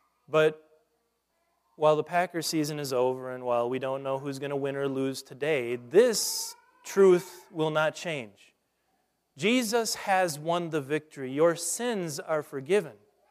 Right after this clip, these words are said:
So even if I don't see you walking out the doors giving high fives to each other, there are a couple things that I would ask you to do today. First, give thanks to God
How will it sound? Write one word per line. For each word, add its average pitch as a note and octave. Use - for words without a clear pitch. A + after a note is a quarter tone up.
So E3+
even A#3
if A#3+
I A3
don't G#3+
see G#3+
you G#3
walking F3+
out F3
the F3+
doors D#3
giving D#3+
high D3+
fives E3+
to -
each D3+
other, D#3
there D#3
are B3
a A#3+
couple G3
things F3
that D#3+
I D3+
would C#3+
ask C3+
you C3+
to -
do A#2+
today. A2
First, G3
give G3
thanks F#3
to F#3
God C#3